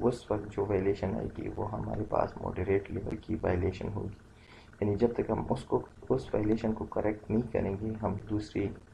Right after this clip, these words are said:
activity में proceed नहीं कर सकते। अच्छा, इसमें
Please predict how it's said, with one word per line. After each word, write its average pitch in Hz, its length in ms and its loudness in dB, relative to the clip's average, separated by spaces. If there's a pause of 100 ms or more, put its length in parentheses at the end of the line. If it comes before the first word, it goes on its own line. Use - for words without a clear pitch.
(340)
activity 98 540 0
में 98 200 0
proceed 98 520 -4
नहीं 90 160 2
कर 87 120 0
सकते। - 680 -10 (580)
अच्छा, 120 140 -2
इसमें 117 420 4